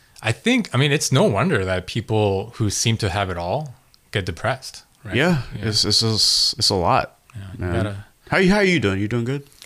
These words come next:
Speaker 1: So, um, you know, um, I think it was the last podcast we did. You know how, how I talked about I'm seeing a counselor? Did, did I, did we talk about that?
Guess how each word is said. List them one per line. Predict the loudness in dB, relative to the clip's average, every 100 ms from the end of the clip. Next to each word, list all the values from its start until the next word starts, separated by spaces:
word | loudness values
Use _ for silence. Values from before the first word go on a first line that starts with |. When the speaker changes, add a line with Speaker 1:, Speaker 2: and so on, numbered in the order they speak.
| -20 -20 -8
Speaker 1:
So, | 0 4 6 6 4 -2 _ 2
um, | 6
you | 6
know, | 6 4 4
um, | 2 2 -2 -8 -16 -20 -20 _
I | -16
think | -8 0
it |
was | 2 2
the | 2
last | 2 2 2
podcast | 0 2 -2 -2 -6
we |
did. | -8 -2 -2 -2 -6 -16 _ _ -4
You | 2
know | 2
how, | 2
how | 2 0
I | 2
talked | 0 -2
about | -2 -2
I'm | -2
seeing | -2 -4
a | -4
counselor? | -4 -4 -4 -6 -6
Did, | -4 -4 -2
did | -6
I, |
did | -6 -6
we | -4
talk | -4 -4
about | -6 -6
that? | -10